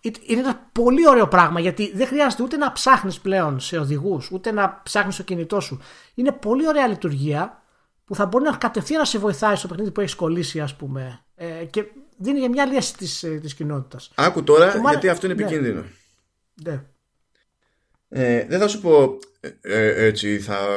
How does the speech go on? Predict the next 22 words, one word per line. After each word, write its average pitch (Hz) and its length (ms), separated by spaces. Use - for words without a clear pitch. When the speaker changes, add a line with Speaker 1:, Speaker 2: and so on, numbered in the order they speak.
Speaker 2:
βλέπει 104 320
ο 101 60
καθένας 98 580
και 92 180
θα 104 120
περνάει 98 260
το 98 80
παιχνίδι 95 400
αντί 87 200
να... 87 360
αυτά 180 260
είναι, 170 140
αυτά 156 220
είναι 151 100
άλλα 127 140
καπέλα. 95 440
Δεν 117 200
με 98 100
απασχολεί 95 320
αυτό. 80 160
Ε, 98 600
είπε, 208 280